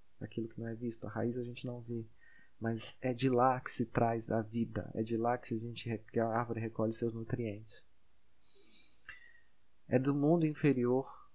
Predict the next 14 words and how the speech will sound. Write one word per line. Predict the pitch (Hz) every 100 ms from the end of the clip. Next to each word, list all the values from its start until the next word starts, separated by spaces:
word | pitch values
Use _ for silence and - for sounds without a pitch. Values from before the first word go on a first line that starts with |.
| - - - - - -
que | - 131
se | - 165
pode | - 123 123 113 123
colher | - 139 120 120
a | 123
criatividade | - 143 143 143 139 120 110 113 120 120 -
e | 123
retornar | 135 - 120 113 113 117 - -
pro | 131
mundo | 120 117 117 120
almado. | 123 113 98 107 - - - - - - - - - - - - - - - - - - - - - - - - - - - -
O, | - 135 -
o | 196
Neumann | 143 147 139 104